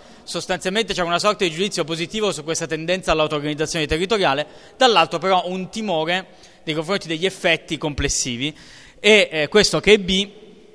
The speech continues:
gli abbiamo, eh, assegnato, diciamo, una probabilità e, eh, una probabilità elevata,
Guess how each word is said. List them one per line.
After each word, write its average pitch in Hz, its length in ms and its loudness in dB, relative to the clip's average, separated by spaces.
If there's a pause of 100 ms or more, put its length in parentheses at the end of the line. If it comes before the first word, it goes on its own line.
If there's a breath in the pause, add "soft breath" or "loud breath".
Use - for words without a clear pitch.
(440)
gli 170 140 0
abbiamo, 156 580 4
eh, 147 220 4
assegnato, 170 580 2
diciamo, 151 380 2
una 170 280 0
probabilità 165 680 2 (500 loud breath)
e, 196 260 4
eh, 156 160 4
una 165 200 0
probabilità 175 520 2
elevata, 202 760 4